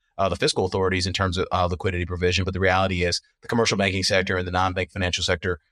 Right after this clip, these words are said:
creates just as much, if not more, liquidity at various intervals than those particular agents. And so we have to kind of keep a holistic view on that. And we do, obviously, in our research, those, uh, those elements are featured in that weather model as well. And so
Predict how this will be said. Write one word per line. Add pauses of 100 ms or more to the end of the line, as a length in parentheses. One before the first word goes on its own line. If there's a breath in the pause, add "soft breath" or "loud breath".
creates
just
as
much,
if
not
more,
liquidity
at
various
intervals (220 soft breath)
than
those
particular
agents. (260)
And
so
we
have
to
kind
of
keep
a
holistic
view
on
that.
And
we
do,
obviously,
in
our
research, (240 soft breath)
those,
uh,
those
elements
are
featured
in
that
weather
model
as
well.
And
so